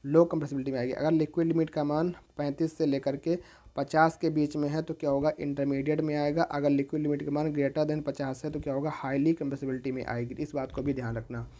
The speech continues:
आगे बढ़ते हैं नेक्स्ट क्वेश्चन की तरफ। अगला क्वेश्चन है आपका uniformity coefficient of well graded soil कितना होता है? क्वेश्चन नंबर जो है आठ में क्वेश्चन पूछा गया है। तो uniformity coefficient of well graded soil,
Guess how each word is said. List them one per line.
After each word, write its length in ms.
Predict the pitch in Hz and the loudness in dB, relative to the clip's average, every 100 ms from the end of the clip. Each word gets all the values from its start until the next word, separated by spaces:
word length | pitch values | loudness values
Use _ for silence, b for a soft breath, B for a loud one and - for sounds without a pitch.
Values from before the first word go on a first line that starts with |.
| b b - | b b -4
आगे 220 | 135 147 | 0 2
बढ़ते 260 | 147 143 156 | 0 -2 -2
हैं 80 | |
नेक्स्ट 220 | 151 139 - | -2 -2 -6
क्वेश्चन 240 | 135 139 | -8 -6
की 80 | 139 | -4
तरफ। 220 | 139 151 - B B - | -4 -4 -6 B B -6
अगला 220 | 131 151 | 2 4
क्वेश्चन 300 | 170 160 160 | 4 2 2
है 60 | 165 | 2
आपका 200 | 160 165 | 2 2
uniformity 760 | 151 156 165 156 143 147 156 160 | 4 4 2 0 0 0 -2 -2
coefficient 580 | 143 147 135 151 151 | -4 -6 -6 -6 -2
of 220 | 156 143 143 | -2 -2 -2
well 180 | 151 | 0
graded 300 | 147 147 143 | 0 0 -2
soil 280 | 139 139 143 | -2 -4 -4
कितना 260 | 147 135 135 | -4 -6 -2
होता 320 | 139 139 143 | 0 0 0
है? 80 | 147 | 0
क्वेश्चन 240 | 147 131 | -2 -6
नंबर 300 | 139 139 143 - - | -4 0 -2 -2 -8
जो 80 | 139 | -4
है 80 | 131 | 0
आठ 260 | 123 131 | 0 0
में 100 | 147 | -2
क्वेश्चन 220 | 139 135 139 | -4 -4 -6
पूछा 220 | 131 139 | -4 0
गया 180 | 143 139 | 2 2
है। 120 | 147 - b b b b _ _ _ _ - | 0 -4 b b b b _ _ _ _ -12
तो 120 | 151 156 | 0 4
uniformity 520 | 175 196 170 165 170 | 6 6 6 4 2
coefficient 460 | 170 151 147 160 | 2 0 -2 2
of 180 | 165 151 | 2 4
well 120 | 160 | 2
graded 300 | 156 151 151 | 2 2 0
soil, 300 | - 139 156 | -2 0 0